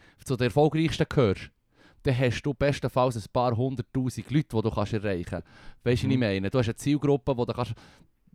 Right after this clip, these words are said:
Speaker 1: wie viele Leute im Alter zwischen, was weiß ich, ich sag jetzt echt mal vierzehn und vi-,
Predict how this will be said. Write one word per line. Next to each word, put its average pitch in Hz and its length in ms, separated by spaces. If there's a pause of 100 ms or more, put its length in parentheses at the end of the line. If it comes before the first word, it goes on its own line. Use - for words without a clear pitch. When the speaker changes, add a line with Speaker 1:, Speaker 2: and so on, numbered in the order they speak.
(200)
Speaker 1:
wie 131 100
viele 156 440 (200)
Leute 135 420
im 127 100
Alter 127 340
zwischen, 123 440
was 123 160
weiß 117 160
ich, 135 280
ich 117 120
sag 110 120
jetzt 123 140
echt 127 120
mal 123 120
vierzehn 135 720
und 104 540 (680)
vi-, 135 300